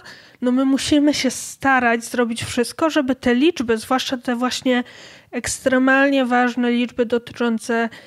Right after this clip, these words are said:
nierówności społecznych albo, e, kataklizmów, e, albo globalnego ocieplenia, żeby je pokroić na te, u, właśnie wymyśliłam tą metaforę, żeby je pokroić na takie mniejsze kawałki, dokładnie,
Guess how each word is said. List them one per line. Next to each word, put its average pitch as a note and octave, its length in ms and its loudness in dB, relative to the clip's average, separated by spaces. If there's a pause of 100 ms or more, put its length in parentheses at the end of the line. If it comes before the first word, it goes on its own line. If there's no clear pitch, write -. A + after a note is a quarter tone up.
(220)
nierówności A#3 720 2
społecznych A3 800 -6
albo, A#3 880 2
e, A#3 260 0
kataklizmów, A3+ 1300 -4
e, A3+ 440 0
albo A#3 300 0
globalnego A#3+ 580 2
ocieplenia, A3+ 600 -4 (680)
żeby B3+ 340 0
je C4+ 120 0
pokroić D4+ 760 0
na D4 180 2
te, - 140 -4 (100)
u, E4 400 4
właśnie B3 340 -2
wymyśliłam B3 460 -4
tą A#3+ 120 -4
metaforę, A#3 640 -6 (460)
żeby B3 280 -4
je C4+ 140 0
pokroić D#4 680 0
na C#4 120 4
takie - 360 0
mniejsze D#4+ 580 2
kawałki, C4 760 0
dokładnie, B3 800 0